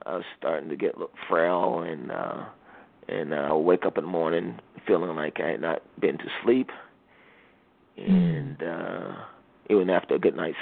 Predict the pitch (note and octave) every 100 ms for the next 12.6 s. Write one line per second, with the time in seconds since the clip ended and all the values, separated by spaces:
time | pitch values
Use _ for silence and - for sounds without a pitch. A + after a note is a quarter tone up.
0 | - B2+ C#3 - - - F2 - _ -
1 | - G2+ - - D#2+ F2 F2+ - - -
2 | - - - - - _ - F#2+ F#2+ F#2+
3 | G#2 F#2+ F2+ E2+ F#2+ - - G#2 G2+ G2
4 | G2 G#2+ G2+ G#2 F#2+ E2 E2+ - F#2 -
5 | - G#2+ F#2 F#2 - - F2 D#2+ D2 -
6 | - - - - - - - - E2 C#2+
7 | D#2 G2 G2+ G2+ - - - _ - -
8 | - - - - - G#2 G2 F#2+ G2+ F#2+
9 | F2+ F2 F2+ F2+ F#2 G#2 F#2 E2+ F2+ E2+
10 | D#2+ - E2+ D#2 - C2+ C2+ C2+ A#1 -
11 | - - _ A#1 D2 - - F2 E2+ E2
12 | C#2+ C2+ B1 C#2 C#2+